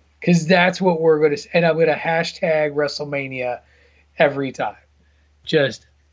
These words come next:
Elmo celebrating chaos.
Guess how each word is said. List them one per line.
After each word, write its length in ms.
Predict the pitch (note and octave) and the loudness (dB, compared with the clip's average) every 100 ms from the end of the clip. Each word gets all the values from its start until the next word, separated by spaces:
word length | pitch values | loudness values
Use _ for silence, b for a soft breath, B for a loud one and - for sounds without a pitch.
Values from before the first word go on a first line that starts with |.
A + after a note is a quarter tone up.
| _ _ _ - | _ _ _ -6
Elmo 720 | - E3 E3 E3 D#3 D3 C#3+ - _ | 0 2 4 4 4 2 -2 -10 _
celebrating 840 | - - F3+ D#3 D3+ C#3+ C#3 C3+ B2+ | -18 -4 0 0 0 -2 -4 -4 -10
chaos. 600 | A#2+ A2 G#2 G#2 - | -10 -8 -8 -10 -14